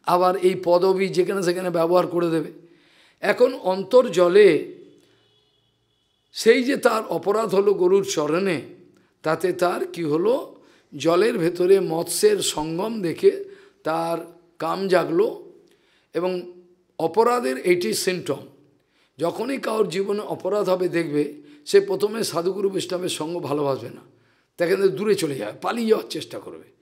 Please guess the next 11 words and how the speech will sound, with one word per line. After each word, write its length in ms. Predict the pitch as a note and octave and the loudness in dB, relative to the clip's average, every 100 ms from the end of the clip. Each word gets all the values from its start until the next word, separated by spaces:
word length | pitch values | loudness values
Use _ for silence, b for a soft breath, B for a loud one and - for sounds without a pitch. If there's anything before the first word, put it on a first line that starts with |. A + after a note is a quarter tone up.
| b b b b b b | b b b b b b
এগুলো 320 | F#3+ A3 A#3+ | 2 2 -2
জেনে 300 | F3 G#3+ B3 | 0 0 2
রাখো, 300 | G#3+ - D3 | 0 0 -2
যেহেতু 320 | C#3+ F#3 F#3+ | 0 -2 -2
তোমাদের 340 | F#3 G3 F#3+ F3 | -6 -4 0 0
মঠে 280 | D#3 G3 | -2 -2
থাকতে 280 | F#3+ D#3+ - | -2 -4 -4
হয়, 260 | D3 C#3+ - - _ b b b | -2 -4 -6 -18 _ b b b
লক্ষণগুলো 540 | F3+ F3+ A#3+ B3+ A3 | -2 -2 -6 -2 0
জেনে 220 | F3+ E3 | 2 0
রাখবে। 440 | C#3+ A#2+ - - | -4 -8 -14 -20